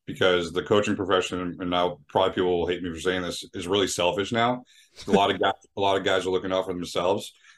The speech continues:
Dude, I know I'm a D three guy. I didn't, I didn't play, you know, at some big school. I didn't get a break.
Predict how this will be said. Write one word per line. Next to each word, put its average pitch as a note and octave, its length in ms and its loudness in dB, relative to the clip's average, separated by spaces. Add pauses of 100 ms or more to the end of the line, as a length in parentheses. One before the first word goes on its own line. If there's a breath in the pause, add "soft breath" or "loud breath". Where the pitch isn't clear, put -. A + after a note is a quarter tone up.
(100)
Dude, G2 160 4
I G#2+ 100 6
know A2 160 4
I'm G#2+ 80 4
a G2 40 2
D F#2 180 -6
three F2+ 240 -8
guy. E2+ 320 0
I F#2 40 2
didn't, G2+ 280 0
I G2 140 4
didn't G2+ 200 0
play, G2 500 0
you G#2 80 -6
know, F#2+ 240 2
at F#2 160 0
some G2 160 -6
big F#2+ 160 -4
school. F#2+ 600 2 (320 soft breath)
I F2 140 2
didn't F2+ 260 -4
get F#2+ 220 0
a F#2+ 80 -2
break. F#2 380 2